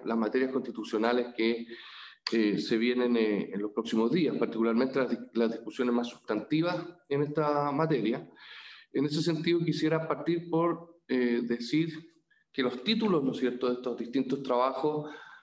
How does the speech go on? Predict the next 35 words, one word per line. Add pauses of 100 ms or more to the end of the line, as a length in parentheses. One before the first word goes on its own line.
(140)
son
todos,
suenan
todos
y
son
todos
muy
relevantes,
muy
atingentes, (640)
eh,
y
sin
perjuicio
que
yo
quiero
enfocar,
¿no
es
cierto?, (400)
mis
breves
comentarios
en
un
tema
algo
distinto
a
lo
que
dicen
estos,